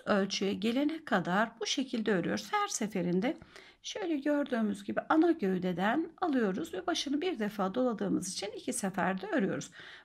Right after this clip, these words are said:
Bu kez kabartılı bölüm bakınız bu tarafta olacak. Her iki yönde de buradaki görmüş olduğumuz kabartı yönlerimizi ayarlayarak ilerleyeceğiz. Şimdi sıramın sonuna kadar gelelim.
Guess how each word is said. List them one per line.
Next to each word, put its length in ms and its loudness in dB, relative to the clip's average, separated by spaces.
Bu 100 -6
kez 220 0
kabartılı 640 2
bölüm 280 0
bakınız 400 -2
bu 180 -6
tarafta 560 0
olacak. 600 0
Her 320 2
iki 260 -4
yönde 380 2
de 160 -4
buradaki 440 -2
görmüş 440 2
olduğumuz 460 2
kabartı 500 2
yönlerimizi 680 2
ayarlayarak 640 2
ilerleyeceğiz. 600 2
Şimdi 180 -2
sıramın 320 2
sonuna 400 4
kadar 340 2
gelelim. 460 4